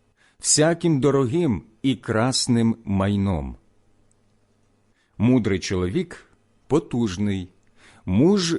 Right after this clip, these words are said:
знання збільшує силу. Бо ти розумним міркуванням твою війну вестимеш,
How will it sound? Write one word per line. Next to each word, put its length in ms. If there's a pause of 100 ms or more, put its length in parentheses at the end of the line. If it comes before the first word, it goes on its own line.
знання 840 (180)
збільшує 800
силу. 560 (1300)
Бо 180
ти 180
розумним 800
міркуванням 1120 (120)
твою 340
війну 580 (120)
вестимеш, 880